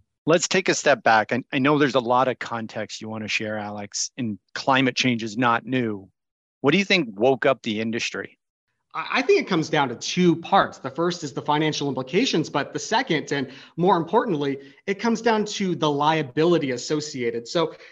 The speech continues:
Speaker 2: if we're looking at investments, traditionally, investors and, and portfolio managers, they focused on financial factors, right?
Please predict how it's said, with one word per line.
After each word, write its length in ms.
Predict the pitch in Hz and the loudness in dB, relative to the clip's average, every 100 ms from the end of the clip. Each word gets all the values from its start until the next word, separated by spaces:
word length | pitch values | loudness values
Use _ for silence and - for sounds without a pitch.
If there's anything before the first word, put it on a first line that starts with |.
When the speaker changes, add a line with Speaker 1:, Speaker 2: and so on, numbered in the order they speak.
| _ | _
Speaker 2:
if 140 | 190 | 0
we're 80 | 196 | 2
looking 420 | 196 247 294 254 | 4 2 2 0
at 320 | 202 180 175 190 | 2 0 0 -2
investments, 840 | 156 127 156 - 107 - - - _ _ _ _ _ | -2 0 -2 -2 -12 -14 -18 -18 _ _ _ _ _
traditionally, 880 | - 139 196 202 202 160 135 127 123 - _ _ _ _ _ - | -10 -4 4 4 4 2 0 -4 -6 -16 _ _ _ _ _ -4
investors 640 | 196 233 302 311 277 254 | 2 2 0 -2 -4 -4
and, 220 | 175 175 | -2 -2
and 340 | 175 175 165 165 | -2 -4 -4 -4
portfolio 420 | 202 196 254 214 | -6 0 2 4
managers, 400 | 175 160 151 156 | 4 2 0 -2
they 120 | 233 | -4
focused 440 | 233 233 233 220 - | 0 0 0 -6 -4
on 360 | 175 170 165 175 | 0 2 0 -4
financial 520 | - 208 214 247 233 | -4 2 2 2 0
factors, 420 | 165 127 - 85 | 0 -2 -2 -8
right? 240 | 156 170 | 0 0